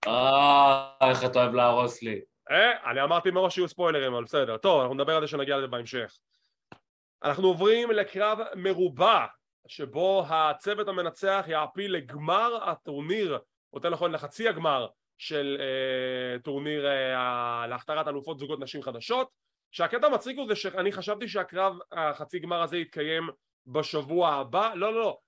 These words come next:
Speaker 2: גם הקרב הזה וגם הקרב של חצי הגמר מתקיימים
Speaker 1: כן,
Speaker 2: באותו
Speaker 1: זה היה לו
Speaker 2: ערב.
Speaker 1: ברור.
Speaker 2: גם לא הבנתי, אז כאילו בעצם למעשה מי שמנצחת בקרב הזה, הצוות המנצח יותר נכון, יש לו דאבל חיסרון, <laughs> גם כשהוא
Speaker 1: כן,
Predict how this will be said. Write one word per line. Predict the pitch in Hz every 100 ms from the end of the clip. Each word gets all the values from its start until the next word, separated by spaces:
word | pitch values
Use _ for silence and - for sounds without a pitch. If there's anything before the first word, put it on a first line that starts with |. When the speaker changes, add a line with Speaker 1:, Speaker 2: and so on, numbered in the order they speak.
| _ -
Speaker 2:
גם | 127 185 247
הקרב | 302 262 254
הזה | 233 165 165 175 269 _ _ _ 127
וגם | 151 165 214
הקרב | 220 196 214
של | 202 196
חצי | 175 - 196
הגמר | 185 208
מתקיימים | 185 175 180
Speaker 1:
כן, | 339
Speaker 2:
באותו | 262
Speaker 1:
זה | 165 220
היה | 302
לו | 320
Speaker 2:
ערב. | 294
Speaker 1:
ברור. | 285 349 202 - - _ _ 131
Speaker 2:
גם | 156 165
לא | 165
הבנתי, | 151 143 127
אז | 113
כאילו | 180 180 175
בעצם | 202 208
למעשה | 208 190 185 214
מי | 202 208
שמנצחת | 208 190 196 196 175
בקרב | 170 175
הזה, | 165 208
הצוות | 180 220 233
המנצח | 185 151 147 147
יותר | 135 139
נכון, | 131 127 151 170 _ _ 139
יש | 175 175
לו | 190 185 170
דאבל | 143 175 190
חיסרון, | 175 175 - 170 165 156 117 98 _ -
<laughs> | 180 - _ _ _ -
גם | - 190
כשהוא | - 196
Speaker 1:
כן, | 185